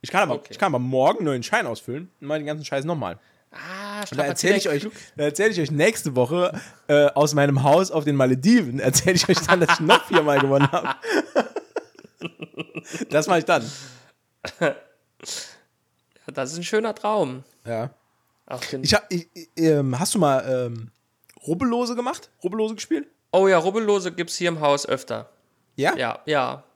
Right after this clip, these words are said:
Speaker 2: ja.
Speaker 1: Auch schon mal was gewonnen?
Speaker 2: Äh, ich glaub,
Speaker 1: Außer,
Speaker 2: das
Speaker 1: außer Freilose?
Speaker 2: N-, ja, ich glaub, meine Freundin hatte mal fünfzig Euro.
Speaker 1: Uh, das ist aber viel.
Speaker 2: Glaub ich. Ich glaube, fünfzig waren's.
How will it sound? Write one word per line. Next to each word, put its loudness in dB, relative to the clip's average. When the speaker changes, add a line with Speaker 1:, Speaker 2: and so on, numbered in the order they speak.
Speaker 2:
ja. -6
Speaker 1:
Auch 0
schon -2
mal 0
was -4
gewonnen? -6
Speaker 2:
Äh, 0
ich -8
glaub, 4
Speaker 1:
Außer, 4
Speaker 2:
das 2
Speaker 1:
außer 2
Freilose? 2
Speaker 2:
N-, -4
ja, 2
ich -18
glaub, -8
meine -12
Freundin -12
hatte -10
mal -10
fünfzig -14
Euro. -8
Speaker 1:
Uh, -14
das -20
ist -12
aber -4
viel. -6
Speaker 2:
Glaub -4
ich. -16
Ich -20
glaube, -20
fünfzig -14
waren's. -20